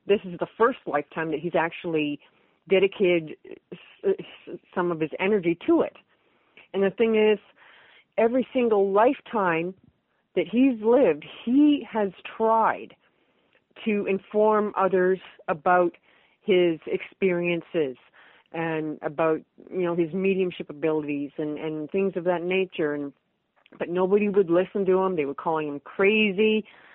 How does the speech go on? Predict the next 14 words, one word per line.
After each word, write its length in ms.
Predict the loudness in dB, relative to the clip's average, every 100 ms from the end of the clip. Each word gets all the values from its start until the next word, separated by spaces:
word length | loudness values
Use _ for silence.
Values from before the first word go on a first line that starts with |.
| -20 -6
Uh, 240 | -2 0
he 180 | 0 2
was 120 | 0 0
even 220 | -6 -6
persecuted 840 | -2 0 0 -2 0 2 6 6 4
in 100 | -2
a 60 | -2
couple 320 | -2 0 0
of 100 | 2
different 280 | -2 -2 0
lifetimes. 640 | 0 -2 -2 0 0 -4 _ _ _ _ _ -20 -20 _ 0
So, 280 | 4 4 2 -8 -20 -20 _ _ _ _ -2
uh, 440 | 2 4 4 2
when 640 | 0 0 2 2 2 0